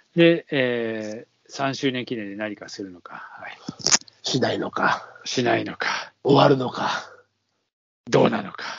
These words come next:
Speaker 2: まあ、その辺はちょっと、
Speaker 1: はい。
Speaker 2: あの、ね、スタッフ呼んで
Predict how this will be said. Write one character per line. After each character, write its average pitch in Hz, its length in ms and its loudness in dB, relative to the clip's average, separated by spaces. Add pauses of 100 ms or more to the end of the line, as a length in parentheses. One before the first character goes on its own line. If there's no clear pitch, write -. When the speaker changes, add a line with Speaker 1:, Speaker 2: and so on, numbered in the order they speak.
(1000)
Speaker 2:
ま 214 80 6
あ、 156 40 6
そ 190 80 4
の 170 80 2
辺 170 120 2
は 151 60 -2
ち 170 80 -4
ょ - 20 -4
っ - 60 -10
と、 101 260 -12 (480)
Speaker 1:
は 135 80 -8
い。 - 40 -4
Speaker 2:
あ - 20 -4
の、 101 500 -10 (600)
ね、 147 160 4
ス - 100 -12
タ 196 60 10
ッ 156 100 2
フ 139 100 6
呼 117 100 6
ん 113 40 0
で 107 240 2